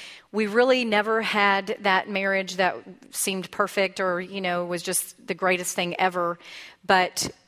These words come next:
I was in love with him, and I was committed and dedicated, and he was too for a long time. And then at about twenty-one years, he decided that he couldn't do it anymore, and he asked me for a divorce.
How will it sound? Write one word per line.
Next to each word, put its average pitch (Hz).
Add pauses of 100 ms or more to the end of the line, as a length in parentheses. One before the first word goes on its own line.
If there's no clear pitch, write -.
(760)
I 208
was 208
in 208
love 208
with 240
him, 226
and 180
I 180
was 175
committed 214
and 180
dedicated, 202
and 214
he 247
was 247
too 233
for 202
a 185
long 180
time. 175 (560)
And 190
then 190
at 185
about 180
twenty-one 190
years, 185
he 202
decided 175
that 185
he 185
couldn't 185
do 175
it 165
anymore, 165
and 165 (600)
he 185
asked -
me 170
for 175
a 165
divorce. 175